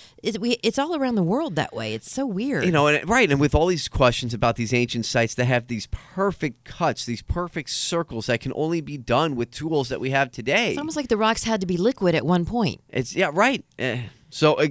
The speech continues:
Speaker 2: it, what left scientists and archaeologists even more baffled was when they found out, "Wait a minute.
Speaker 1: Oh, jeez.
Speaker 2: It's not only in Scotland,
Speaker 1: No.
Speaker 2: but it's throughout Europe."
Speaker 1: Yeah,
Speaker 2: Now,
Speaker 1: it's
Speaker 2: there's
Speaker 1: weird.
Speaker 2: about seventy sites in Scotland, but a couple of un-,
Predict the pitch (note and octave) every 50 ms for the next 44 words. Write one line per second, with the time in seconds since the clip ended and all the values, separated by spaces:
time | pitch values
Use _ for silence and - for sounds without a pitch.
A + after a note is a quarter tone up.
0 | - - F3 F3 - E3 F3 F#3 E3 - D3 E3 G3 G3+ - - - - - -
1 | - - F3+ F3+ F#3+ F#3+ F3 - G3 F#3 - - E3+ D#3+ D#3+ D#3+ E3 - F3+ E3
2 | D#3+ D#3 D3 D3+ - E3 D3 D3 D3 D#3 G#3 C4+ B3+ A3+ E3 B2 A#2 A#2 A#2+ B2+
3 | C3 C3 C#3 C3 D3 D#3+ D#3 D#3+ D3+ - D#3+ E3 D#3+ D#3+ D#3 B2+ G#3 B3+ E4+ D#4
4 | D#3+ D3+ - F3 E3 F#3 B3 B3 - - C#4+ D#4 D#4 D4 C4+ A#3 C4+ C4 C4 A#3+
5 | - - - _ - G3+ - C4+ C#4 C4+ C4 B3+ A#3+ A3 F#3+ - - - A3+ A3+
6 | C4+ C#4 C4+ B3+ G#3 F#3+ G3 F#3 E3+ - - - - B3 C4+ C4+ C4 A3+ A3 G3
7 | A#3+ C#4+ D#4 C4+ C3+ - - D#3+ D#3+ C#3 A#2+ G#2+ G#2+ - F3 F#3+ G3 F#3+ F3 F#3
8 | F#3 F#3+ F3+ - - - G3+ G#3 A3 G#3 F#3 - - G3 F#3+ F3+ - E3 C#3+ -
9 | - E3+ D#3 G3+ A#3 D#3 C#3+ B2+ A#2+ C3+ C3 C3 - - E3+ - D#3 D3 D3+ D#3+
10 | D#3 -